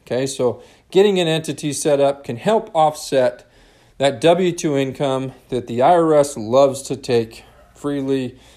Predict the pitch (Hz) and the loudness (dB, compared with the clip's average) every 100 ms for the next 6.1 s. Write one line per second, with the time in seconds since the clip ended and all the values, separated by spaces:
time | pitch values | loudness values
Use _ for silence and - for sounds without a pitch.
0 | _ 120 110 113 110 107 107 104 104 107 | _ -12 -8 -6 -4 -6 -8 -10 -10 -10
1 | _ - - 120 113 110 104 107 107 104 | _ -20 -14 -10 -6 -6 -8 -10 -12 -12
2 | 101 - _ _ _ _ _ _ _ _ | -14 -16 _ _ _ _ _ _ _ _
3 | _ 147 160 160 - - - 175 175 208 | _ 0 0 -2 -20 -20 -4 -2 4 4
4 | 185 156 - 196 170 160 127 - 127 120 | 4 2 2 2 4 2 0 -2 -4 -4
5 | 127 - 262 208 165 135 170 180 165 147 | -14 -6 -2 0 -2 -4 2 4 4 2
6 | 131 | -2